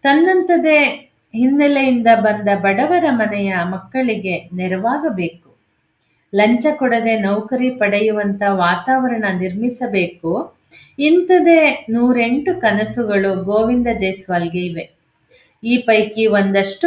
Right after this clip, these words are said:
ಕನಸುಗಳನ್ನು ನನಸು ಮಾಡಿಕೊಂಡ ನಂತರ ಬಡವರ ಮನೆಯ ಹೆಣ್ಣು ಒಬ್ಬಳನ್ನು ಮದುವೆಯಾಗುವುದೇ ನನ್ನ ಗುರಿ ಎಂದು ಆತ ದೃಢವಾಗಿ ಹೇಳಿದ್ದಾನೆ. ಗೋವಿಂದ ಜೈಸ್ವಾಲ್ನ ಯಶೋಗಾಥೆಯನ್ನು ಓದಿದಿವೆಲ್ಲ.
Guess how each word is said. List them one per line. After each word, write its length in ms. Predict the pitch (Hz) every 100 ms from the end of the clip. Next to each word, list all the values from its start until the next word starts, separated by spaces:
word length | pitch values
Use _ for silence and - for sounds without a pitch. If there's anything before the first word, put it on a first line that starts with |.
| 339
ಕನಸುಗಳನ್ನು 800 | 214 202 202 220 208 190 190 190
ನನಸು 440 | 185 185 220 226 226
ಮಾಡಿಕೊಂಡ 560 | 202 180 185 190 185 185
ನಂತರ 440 | 175 175 170 170 170 254 190 240 - - - _ 208
ಬಡವರ 500 | 240 247 320 349 311
ಮನೆಯ 380 | 269 233 226 220
ಹೆಣ್ಣು 400 | 214 214 226 254 254 - _ _ _
ಒಬ್ಬಳನ್ನು 680 | 208 180 214 202 196 185 175 175 _ _
ಮದುವೆಯಾಗುವುದೇ 880 | 190 202 254 285 285 240 233 233 247
ನನ್ನ 300 | 294 202 190 190 180
ಗುರಿ 280 | 220 247 240
ಎಂದು 300 | 208 180 175 170
ಆತ 300 | 165 170 175 165 - - 170
ದೃಢವಾಗಿ 600 | 175 180 220 269 277 220
ಹೇಳಿದ್ದಾನೆ. 680 | 165 160 156 - 156 160 160 _ _ _ _ _ _ _ _ _ _ _ _ _ 190
ಗೋವಿಂದ 520 | 190 208 214 226 220 196
ಜೈಸ್ವಾಲ್ನ 580 | 196 185 - 202 190 190
ಯಶೋಗಾಥೆಯನ್ನು 1000 | 180 - 226 226 226 196 196 196 185 185 180
ಓದಿದಿವೆಲ್ಲ. 680 | 185 190 180 180 185 180